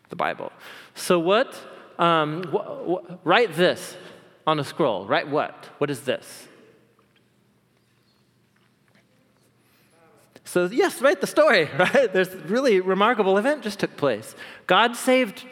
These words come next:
the Israelites in this really incredible way.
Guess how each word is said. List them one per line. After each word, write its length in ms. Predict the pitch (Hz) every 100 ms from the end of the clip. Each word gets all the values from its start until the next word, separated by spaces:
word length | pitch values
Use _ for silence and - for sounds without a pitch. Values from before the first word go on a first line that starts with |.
| - - - _
the 100 | 185
Israelites 640 | 247 269 190 156 131 - 165
in 80 |
this 160 | 160 151
really 500 | 175 233 170 131 110 - -
incredible 520 | 151 - 180 160 156
way. 240 | 131 107